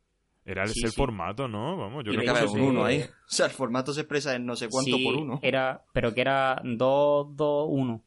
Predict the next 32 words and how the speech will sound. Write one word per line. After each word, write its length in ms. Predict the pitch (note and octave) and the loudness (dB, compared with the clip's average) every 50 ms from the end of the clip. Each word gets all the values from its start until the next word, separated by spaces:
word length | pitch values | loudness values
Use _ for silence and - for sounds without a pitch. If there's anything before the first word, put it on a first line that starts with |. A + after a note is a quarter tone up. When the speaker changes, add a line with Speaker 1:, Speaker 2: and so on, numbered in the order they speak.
| _ - | _ -8
Speaker 2:
era 180 | C3 A#2 A#2+ | -4 -4 -4
algo 160 | B2+ B2 A#2 | -4 -4 -4
así. 240 | G#2+ - - G#2 - - - - - - _ _ _ _ _ | -4 -6 -6 -6 -10 -14 -20 -20 -20 -20 _ _ _ _ _
Y 80 | - C#3 | -6 -4
Speaker 3:
Vale. 320 | A2+ G#2+ B2+ B2 B2 B2 B2 | -4 -2 -2 -2 -4 -4 -2
Speaker 2:
de 100 | A#2+ B2 | -2 -2
hecho 160 | A#2+ A#2 - C#3+ | 0 2 2 2
a 40 | |
nosotros 340 | C#3 C3+ B2 C#3 D3 C#3+ D3 | 2 2 0 -2 -2 -2 -2
nos 180 | C#3+ C#3 C3+ C3 | -2 -2 -2 -2
aparecían 520 | A#2 C3 A#2 A#2 A2 - - B2+ B2 B2+ B2+ | 0 2 0 0 0 -4 -8 -8 -8 -8 -8
Speaker 1:
Sí, 100 | - G#2+ | -6 -4
Speaker 2:
en 40 | G#2 | -4
Speaker 1:
era 160 | F#2+ F#2 - | -2 -2 -2
Speaker 2:
un 80 | - B2+ | -2 -2
Speaker 1:
algo 100 | A#2 - | -2 -2
así. 120 | C3+ - | -4 -4
Speaker 2:
late-, 180 | C#3 C#3+ - C#3 | -6 -6 -6 -6
en 80 | B2 A#2+ | -4 -4
los 160 | A2+ A2 A2+ | -4 -4 -2
dos 120 | B2 B2 B2+ | -2 -2 -2
laterales 560 | B2+ B2 - C3+ C3 C3+ C3+ C3+ C#3 D3 F#3 - | -2 -2 -2 -2 -2 -2 -4 -4 -6 -10 -14 -18
de 320 | - D#3 C#3 C3 B2+ B2+ B2+ | -16 -14 -12 -10 -8 -8 -6
la 140 | B2 B2 B2 | -6 -6 -6
pantalla 400 | B2+ B2 A#2+ A#2 C3+ B2+ C3 C#3 | -6 -8 -8 -8 -8 -10 -10 -10
aparecían 560 | C3+ C3 G#2+ A2 - - A2+ G#2+ G#2+ G#2 G2+ | -10 -10 -10 -10 -8 -8 -8 -8 -8 -8 -8
franjas 300 | - G2+ G2 F#2+ - G2 | -8 -8 -8 -8 -10 -10
negras. 360 | F#2+ F#2 F#2+ F#2+ F#2 F#2+ - - _ _ _ _ _ _ _ _ _ _ _ _ _ _ _ _ _ _ _ _ _ _ _ _ _ _ _ _ _ _ _ _ _ _ _ _ _ _ _ _ _ _ | -10 -10 -12 -12 -14 -16 -18 -20 _ _ _ _ _ _ _ _ _ _ _ _ _ _ _ _ _ _ _ _ _ _ _ _ _ _ _ _ _ _ _ _ _ _ _ _ _ _ _ _ _ _
Speaker 3:
Pues 160 | - A2 - - | -12 -12 -10 -8
creo 200 | - - F3 F3+ | -6 -6 -4 -4
que 80 | F3+ F#3 | -4 -4
el, 1000 | E3+ D#3 D3 C#3+ C3+ B2+ B2 A#2+ A#2+ A#2 A#2 A2+ A2 G#2+ G2+ E2 - - - | -4 -2 -2 -2 -4 -4 -6 -8 -10 -12 -12 -10 -10 -10 -10 -12 -14 -18 -20